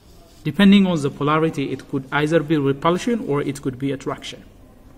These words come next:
So, the idea, the idea is,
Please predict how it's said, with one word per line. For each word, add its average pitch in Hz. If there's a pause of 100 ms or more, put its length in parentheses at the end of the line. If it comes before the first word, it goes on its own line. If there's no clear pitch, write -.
(880)
So, - (500)
the 135
idea, 196
the 147
idea 160
is, 160